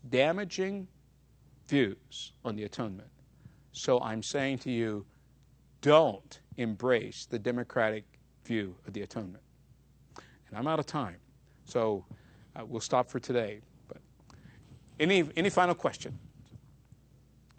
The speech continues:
Well, then let's pray together. Lord, we give you thanks for the opportunity to study, to think together.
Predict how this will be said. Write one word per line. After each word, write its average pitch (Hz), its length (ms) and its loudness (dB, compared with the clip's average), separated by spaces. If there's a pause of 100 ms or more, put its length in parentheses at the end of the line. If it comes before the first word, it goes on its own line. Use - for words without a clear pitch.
(140)
Well, 127 80 -4
then 113 140 0
let's 101 180 -8
pray 98 220 -12
together. - 420 -20
Lord, 175 280 10
we 151 100 6
give 135 280 4
you 156 100 6
thanks 123 500 -4
for 127 160 -4
the 117 100 6
opportunity 127 540 2
to 135 120 -4
study, 143 520 4 (600)
to 143 80 -2
think 190 300 2
together. 113 500 0